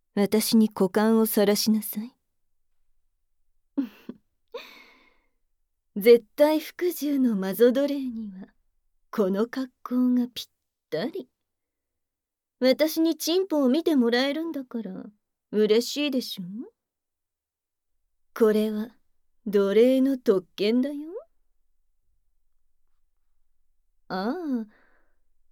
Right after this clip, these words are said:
体は起こした状態でもいいし、寝そべってもいいよ。とにかく股を開いて、私に、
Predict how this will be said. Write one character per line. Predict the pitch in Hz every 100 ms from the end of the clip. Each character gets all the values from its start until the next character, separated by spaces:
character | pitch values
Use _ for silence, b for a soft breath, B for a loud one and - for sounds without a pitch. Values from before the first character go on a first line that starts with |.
| _ -
体 | 247 269 302 311
は | 320 311 262
起 |
こ | - 381
し | -
た | 381
状 | 254 247
態 | 262 294 294
で | 302
も | 277 247
い | 240 277
い |
し、 | - - 220 214 208 _ _ _ _ _ _
寝 | 220 247
そ | 254 311
べ | 339
っ |
て | 370 302
も | 240
い | 220
い | 262 294 214
よ。 | 220 320 _ _ _ _ _ _ _ _ _ _ _ -
と | 233
に | 247 247
か | 208
く | 208 180
股 | 180 190 240 254
を | 214
開 | - 202 196 240
い | - _
て、 | - 208 _ _ _ _ _ _ _ -
私 | 190 196 202 208 - 202
に、 | 196